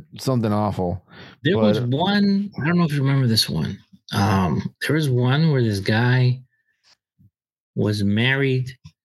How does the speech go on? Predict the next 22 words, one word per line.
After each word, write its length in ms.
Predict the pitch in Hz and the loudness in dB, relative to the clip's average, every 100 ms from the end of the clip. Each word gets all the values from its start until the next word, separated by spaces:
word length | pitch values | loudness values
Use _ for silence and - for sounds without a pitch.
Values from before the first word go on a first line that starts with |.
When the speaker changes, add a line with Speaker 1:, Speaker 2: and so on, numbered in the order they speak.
| - | -4
Speaker 2:
to 120 | 127 | -2
this 160 | 113 101 | -2 -2
woman 280 | 123 127 | 0 0
that 100 | 113 | 0
didn't 260 | 101 113 113 | 0 0 0
wanna 200 | 110 104 | 0 0
be 220 | 95 120 | 0 0
with 200 | 123 - | 0 -2
him, 240 | - 107 - _ _ _ _ - _ _ _ - | -4 -4 -8 _ _ _ _ -20 _ _ _ -6
right? 340 | 107 110 143 175 - | -2 0 -2 -6 -6
Speaker 1:
Mm-hmm. 300 | 104 104 107 117 - - _ | -2 0 0 -4 -10 -20 _
Speaker 2:
And 720 | 127 123 117 117 110 107 107 - _ _ _ _ _ _ _ | -2 0 2 0 0 0 -2 -4 _ _ _ _ _ _ _
he 100 | 120 | -2
had 160 | 113 120 | 0 0
a 80 | 104 | 0
dog 640 | 98 127 151 120 110 120 117 - | -2 -2 -2 -2 -4 -4 -6 -4
that 160 | 113 | -2
was, 120 | 107 104 | 0 0
like, 180 | 104 - _ _ _ | -2 -6 _ _ _
super 600 | - - - 160 127 131 | -2 0 0 0 -2 -2
fucking 300 | 127 117 113 | -2 0 0
loyal 460 | 113 113 107 - | 2 0 -2 -6